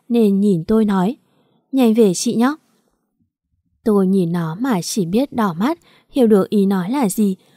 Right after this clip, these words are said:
Nó là sợ tôi không kịp ở cạnh bà đến những giây phút cuối cùng. Tôi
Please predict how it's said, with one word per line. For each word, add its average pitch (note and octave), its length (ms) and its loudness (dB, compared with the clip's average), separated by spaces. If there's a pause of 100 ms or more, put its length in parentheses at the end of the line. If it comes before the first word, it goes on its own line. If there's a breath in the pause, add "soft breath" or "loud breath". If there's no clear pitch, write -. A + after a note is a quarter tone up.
(180 soft breath)
Nó A3 180 0
là A#3+ 200 -2
sợ A3+ 240 -4
tôi G3+ 220 2
không A3 200 -2
kịp G#3 280 -2
ở G3+ 180 -2
cạnh G3 180 -4
bà F#3 260 -2
đến F#3 260 -2
những A#3 220 -2
giây G#3+ 260 -2
phút D4 240 -6 (120)
cuối F3+ 260 0
cùng. G3+ 260 4 (1200)
Tôi G#3 240 2